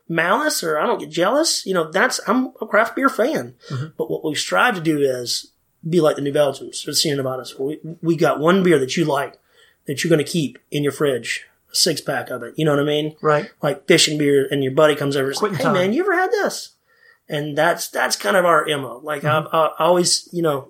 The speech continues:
Speaker 1: make the base beer good, and then you can start playing.
Speaker 2: Gotcha.
Speaker 1: Well, sorry. <laughs> You
Speaker 2: So what was
Speaker 1: asked
Speaker 2: the
Speaker 1: me
Speaker 2: question?
Speaker 1: <laughs> No, no. So you said, um,
Speaker 2: What, what's
Speaker 1: big
Speaker 2: going on
Speaker 1: announcements.
Speaker 2: next year?
Speaker 1: A couple things. So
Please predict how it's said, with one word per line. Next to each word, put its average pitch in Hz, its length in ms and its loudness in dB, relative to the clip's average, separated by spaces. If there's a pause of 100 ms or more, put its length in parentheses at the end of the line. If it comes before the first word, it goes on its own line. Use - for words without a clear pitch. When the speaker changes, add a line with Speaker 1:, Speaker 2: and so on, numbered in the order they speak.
(120)
Speaker 1:
make 208 300 2
the 208 60 6
base 170 360 2
beer 151 240 -2
good, 135 360 0
and 135 240 -6
then 147 220 0
you 139 100 -2
can 131 140 -4
start - 320 -8
playing. - 380 -8 (720)
Speaker 2:
Gotcha. 147 360 0 (100)
Speaker 1:
Well, - 240 2 (200)
sorry. 131 340 -2 (160)
<laughs> - 240 2 (340)
You 302 140 0
Speaker 2:
So 233 80 0
what 294 220 2
was - 20 4
Speaker 1:
asked 285 340 0
Speaker 2:
the 339 100 2
Speaker 1:
me - 20 2
Speaker 2:
question? - 1000 0
Speaker 1:
<laughs> - 20 0
No, 269 120 2
no. 262 180 2
So 196 160 0
you 226 180 2
said, 240 280 2
um, 180 480 0
Speaker 2:
What, 196 300 -4
what's 202 180 0
Speaker 1:
big 240 80 2
Speaker 2:
going 240 120 2
on 214 40 2 (140)
Speaker 1:
announcements. 202 260 0
Speaker 2:
next - 20 2
year? 151 160 -2 (120)
Speaker 1:
A 196 100 0
couple 240 320 0
things. 147 340 0
So 156 340 0